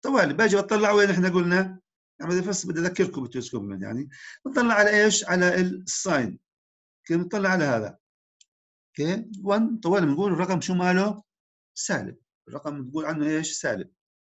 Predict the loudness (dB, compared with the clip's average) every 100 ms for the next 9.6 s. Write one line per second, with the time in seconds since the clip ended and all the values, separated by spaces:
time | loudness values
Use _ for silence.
0 | _ _ _ _ -2 2 2 4 2 2
1 | 0 0 0 0 2 2 2 0 0 -10
2 | _ _ -12 -4 0 0 -2 -6 -10 _
3 | _ _ _ _ _ _ -20 -10 -8 -6
4 | -6 0 0 2 0 2 0 -2 -4 -6
5 | -2 -4 -4 -8 -4 0 2 2 2 0
6 | -2 -2 -2 -4 -4 -4 -2 -2 -2 0
7 | -2 -4 _ _ _ -8 -6 -4 -4 -2
8 | -2 -4 -4 -4 -4 -4 -6 -8 -6 -2
9 | 0 2 2 2 -2 -4